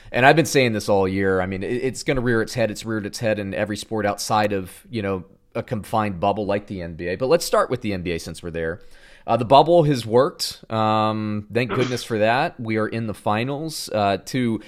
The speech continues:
Sam's credit, who's not joining us today, once again, is the functional sportsaholic, Dave Mason, with us. Uh, Sam, um,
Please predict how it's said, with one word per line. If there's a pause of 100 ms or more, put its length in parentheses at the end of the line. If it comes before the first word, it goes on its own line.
(180)
Sam's
credit,
who's
not
joining
us
today,
once
again,
is
the
functional
sportsaholic,
Dave
Mason,
with
us. (420)
Uh,
Sam, (720)
um,